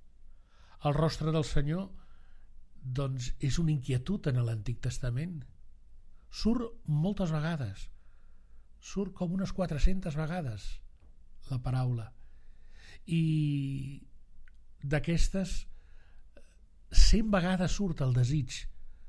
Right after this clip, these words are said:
de poder veure el rostre del Senyor. I molts salms parlen de veure el rostre del Senyor.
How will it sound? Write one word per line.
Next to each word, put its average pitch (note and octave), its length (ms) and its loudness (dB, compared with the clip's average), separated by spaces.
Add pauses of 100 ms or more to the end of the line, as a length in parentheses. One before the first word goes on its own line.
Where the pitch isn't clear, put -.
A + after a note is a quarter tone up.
(280)
de B2+ 100 -2
poder C#3 300 4
veure C3 240 2
el A2 80 -2
rostre A2+ 400 -2
del G#2 160 -6
Senyor. F#2+ 320 -6 (1200)
I D3 160 2
molts G3+ 320 -2
salms D#3+ 520 -4 (280)
parlen E3 400 -4
de C#3 80 -2
veure D3+ 280 -4
el C3 80 -6
rostre A#2+ 400 -8
del B2 160 -8
Senyor. A2 320 -16